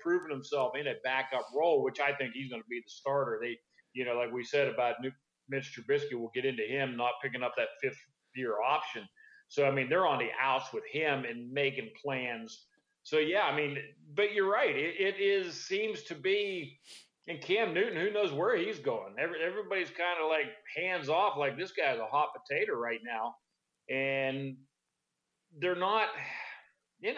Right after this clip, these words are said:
and I don't blame them. We, y-, you know, I've never been a real Cam Newton fan. This guy's not gonna come cheap, I don't think, like Andy Dalton is. And at least to start with, and I think people know that. He's gonna be a last resort signing,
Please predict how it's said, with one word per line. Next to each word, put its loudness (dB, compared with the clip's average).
and -4
I 0
don't 2
blame 2
them. -4
We, -2
y-, -10
you -8
know, 0
I've 2
never 0
been -2
a 2
real -2
Cam -4
Newton -2
fan. -2
This -12
guy's 2
not 0
gonna -2
come 0
cheap, -6
I 4
don't 0
think, -2
like 0
Andy -2
Dalton 2
is. -20
And 0
at -2
least -2
to -12
start 2
with, -6
and -2
I 4
think -6
people -6
know 4
that. 2
He's -2
gonna 2
be 2
a 4
last 0
resort 0
signing, -2